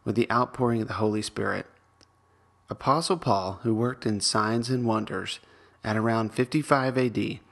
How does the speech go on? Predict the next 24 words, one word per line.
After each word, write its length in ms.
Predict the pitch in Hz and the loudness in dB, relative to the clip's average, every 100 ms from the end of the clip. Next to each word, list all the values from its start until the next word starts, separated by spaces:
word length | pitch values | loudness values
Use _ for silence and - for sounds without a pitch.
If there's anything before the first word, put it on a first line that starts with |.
| - - _ | -20 -20 _
was 160 | - 110 | 0 4
able 200 | 131 165 | 4 2
to 40 | |
put 180 | - 151 | 2 0
his 140 | 127 | 0
thumb 320 | - 127 120 117 | 2 2 2 0
on 220 | 117 113 | 0 0
creating 420 | - 120 123 127 | 2 2 2 2
a 160 | 113 110 | 0 0
list 440 | 117 135 - - - | 0 0 -4 -6 -6
of 140 | 113 | -4
the 100 | 113 | -2
gifts 400 | - 117 120 - | 0 0 0 -2
of 220 | - 110 113 | -4 -2 -2
the 80 | |
Holy 340 | 101 113 107 107 | 0 2 2 0
Spirit 440 | - 104 98 98 - - - - - | -4 -6 -4 -6 -10 -20 -20 -20 -2
in 120 | 117 | 2
a 60 | 113 | 2
letter 440 | 110 113 101 95 - - - | 2 2 0 -6 -12 -20 -6
to 100 | 107 | -2
the 80 | |
Corinthian 560 | 104 - 104 - 107 101 | -2 -2 -2 0 -2 -2
church. 460 | - - - - | -4 -6 -8 -10